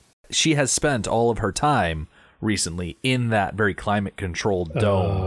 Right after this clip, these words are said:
Speaker 2: okay.
Speaker 1: where Joe kept the wives. And so the fact that she's out there, like, it hurts to breathe,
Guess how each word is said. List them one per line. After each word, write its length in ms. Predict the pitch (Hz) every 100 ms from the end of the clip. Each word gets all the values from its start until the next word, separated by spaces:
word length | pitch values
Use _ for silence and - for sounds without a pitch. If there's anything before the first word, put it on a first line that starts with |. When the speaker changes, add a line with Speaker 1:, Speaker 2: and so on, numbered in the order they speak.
| 101
Speaker 2:
okay. 280 | 101 - 92
Speaker 1:
where 120 | 107
Joe 240 | 95 107 98
kept 240 | 110 -
the 80 | 98
wives. 280 | 113 107 104
And 80 |
so 140 | 101 107
the 100 | 101
fact 220 | 135 127
that 60 | 135
she's 220 | 117 104
out 180 | 113 -
there, 160 | 95 - -
like, 140 | 135 139
it 120 | 98
hurts 280 | 180 - -
to 100 | 127
breathe, 520 | 98 98 87 64